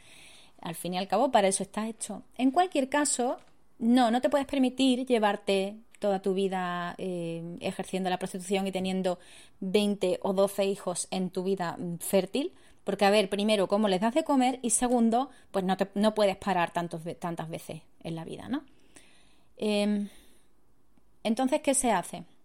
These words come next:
Se tienen anticonceptivos, de alguna manera, y abortivos, principalmente.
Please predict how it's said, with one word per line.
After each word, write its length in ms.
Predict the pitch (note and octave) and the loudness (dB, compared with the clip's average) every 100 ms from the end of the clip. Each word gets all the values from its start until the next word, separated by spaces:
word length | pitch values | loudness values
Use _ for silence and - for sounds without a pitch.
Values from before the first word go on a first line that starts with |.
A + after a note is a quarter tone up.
| - - - - - - - - - - - - | -20 -20 -20 -20 -20 -20 -20 -20 -20 -20 -20 -12
Se 220 | - - G3 | -4 -4 0
tienen 300 | G#3+ B3 A3+ | 2 2 2
anticonceptivos, 1040 | G3 F#3+ G#3 A#3 B3 C#4+ D#4 F#4 - - - | -2 -4 -4 -4 -2 0 0 0 -6 -14 -14
de 60 | F3 | -10
alguna 260 | F3 F#3 | -8 -6
manera, 400 | F3+ G#3 C#4+ F#4 - - - | -2 0 0 -2 -8 -20 -4
y 120 | D4 | 2
abortivos, 640 | E4 D#4+ C#4 G3 - - - - | 4 4 4 2 0 -10 -20 -10
principalmente. 680 | G3+ F#3+ F#3 - - F3+ - | -6 -4 -4 -6 -8 -12 -18